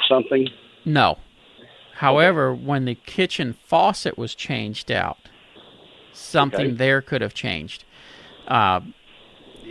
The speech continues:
Speaker 2: because it is possible for the water to cross over from the hot side to the cold side and vice versa.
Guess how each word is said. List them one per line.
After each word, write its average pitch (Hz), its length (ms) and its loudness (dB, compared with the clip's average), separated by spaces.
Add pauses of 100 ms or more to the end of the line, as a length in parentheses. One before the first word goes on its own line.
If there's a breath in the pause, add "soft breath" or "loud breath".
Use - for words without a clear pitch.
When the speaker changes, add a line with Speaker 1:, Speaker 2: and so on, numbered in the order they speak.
(120)
Speaker 2:
because 160 280 2
it 170 120 4
is 233 160 4
possible 180 460 0
for 131 320 0
the 143 120 -2
water 131 360 4
to 104 100 -4
cross 135 480 4
over 131 340 0
from 135 320 0
the 113 80 -4
hot 117 300 0
side 110 340 0
to 131 100 -10
the 127 80 -8
cold 127 320 -2
side 139 420 0
and 143 220 -2
vice 123 300 0
versa. 123 680 -2